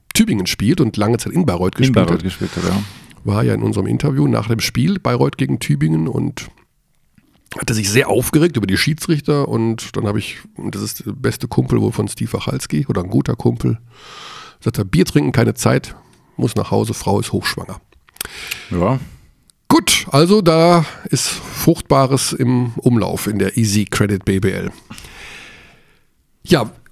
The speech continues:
Speaker 1: wir haben ganz kurz das Thema gerade angerissen. Ich war ein bisschen überrascht über diese Aussagen aus dieser Big-Umfrage,
Speaker 2: Mhm.
Speaker 1: ähm, dass es den deutschen Spielern nicht, teilweise jedenfalls nicht ganz so gut geht, dass sie nicht ganz so doll bezahlt werden.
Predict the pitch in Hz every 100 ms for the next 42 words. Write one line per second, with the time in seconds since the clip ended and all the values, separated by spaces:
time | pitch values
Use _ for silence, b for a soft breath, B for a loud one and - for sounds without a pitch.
0 | - 254 160 202 220 180 220 - 220 -
1 | 190 180 135 156 - 139 190 190 190 233
2 | 202 165 - - 143 175 156 143 175 110
3 | 117 139 - 127 110 113 113 101 131 -
4 | 101 - 120 - 113 110 101 110 120 -
5 | - - 110 104 - 95 101 151 147 110
6 | 101 95 92 101 104 104 107 107 110 107
7 | 110 113 113 - 104 104 117 - 110 131
8 | 110 110 - - - 123 101 104 98 107
9 | - 107 - 117 110 107 131 110 101 143
10 | - 139 147 - - 101 - 110 107 117
11 | - 104 117 - 107 117 107 113 127 123
12 | - - 104 120 - 123 120